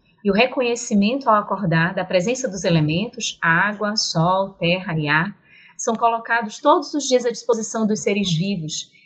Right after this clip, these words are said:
tendo em vista a evolução. Brilhe uma luz em vocês, abraços fraternos." Obrigada, Zezinho, pela sua participação.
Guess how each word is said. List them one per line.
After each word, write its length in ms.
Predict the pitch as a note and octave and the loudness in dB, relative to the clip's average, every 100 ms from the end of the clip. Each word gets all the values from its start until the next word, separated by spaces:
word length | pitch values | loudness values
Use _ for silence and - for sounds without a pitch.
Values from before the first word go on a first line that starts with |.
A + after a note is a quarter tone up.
| _ - | _ 2
tendo 220 | G#3+ A3 | 2 4
em 140 | A#3+ | 0
vista 360 | G3 F#3+ - G3+ | -2 -2 -2 0
a 80 | G3 | 0
evolução. 640 | G3 G3 A3 - E3 - _ _ _ _ _ | 0 -2 -2 -4 -6 -6 _ _ _ _ _
Brilhe 300 | E3+ G#3+ G3+ | 2 4 4
uma 200 | G#3 A3 | 2 0
luz 300 | G#3 F#3+ G#3 | 0 -4 -4
em 80 | G#3+ | -4
vocês, 540 | G#3 A3 - A3 A3 | -4 -6 -4 -2 0
abraços 540 | A3+ G#3+ F#3+ G3 - - | -2 0 0 -2 -4 -6
fraternos." 840 | G#3 G#3+ - D3+ D3 D#3+ - - _ _ _ _ _ | -6 -6 -2 -2 -2 -8 -10 -16 _ _ _ _ _
Obrigada, 460 | _ E3 F3 G3+ G#3+ | _ 0 2 4 2
Zezinho, 380 | G#3 F#3+ G3 F3+ | -2 -2 -2 -2
pela 200 | G3 G3 | -2 -2
sua 160 | G3+ | -2
participação. 840 | F#3+ G#3 A3 - A3 A3 - D3+ | 0 -2 -2 -6 -6 -4 0 0